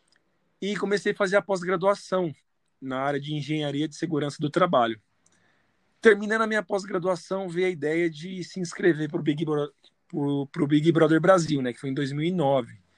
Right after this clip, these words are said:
Porque eu acabei entrando em dois mil e dez, então eu me inscrevi em dois mil e nove, no final de dois mil e nove, e daí foi uma loucura, né, meu? Porque eu, eu mandei o vídeo pra,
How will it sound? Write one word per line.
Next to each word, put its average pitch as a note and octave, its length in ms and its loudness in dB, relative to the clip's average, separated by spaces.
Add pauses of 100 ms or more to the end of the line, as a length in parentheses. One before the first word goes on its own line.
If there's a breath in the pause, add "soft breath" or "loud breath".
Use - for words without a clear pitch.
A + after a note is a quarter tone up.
(460)
Porque - 360 -2
eu D#3 140 4
acabei D3+ 300 2
entrando E3+ 560 0
em E3+ 100 2
dois D#3 180 2
mil D#3+ 120 2
e G#3+ 80 -4
dez, B2+ 340 4
então C3+ 160 -6
eu C#3 40 -6
me D3 40 -10
inscrevi D3 360 -6
em D3+ 40 -8
dois D3+ 180 -2
mil D#3+ 140 -2
e F3+ 60 0
nove, E3 560 4
no F3 80 -2
final D#3 200 -4
de E3+ 80 -4
dois D#3+ 220 -4
mil D3+ 140 -12
e - 20 -16
nove, F3 580 -2 (1200)
e - 80 -4
daí D3 220 6
foi F3+ 160 2
uma F#3+ 80 4
loucura, F#3 460 2
né, D3 160 -2
meu? B2 200 -4
Porque - 240 -6
eu, C#3+ 200 -2
eu C#3 420 0
mandei C#3+ 260 4
o E3+ 60 8
vídeo D3+ 480 0
pra, D3 160 0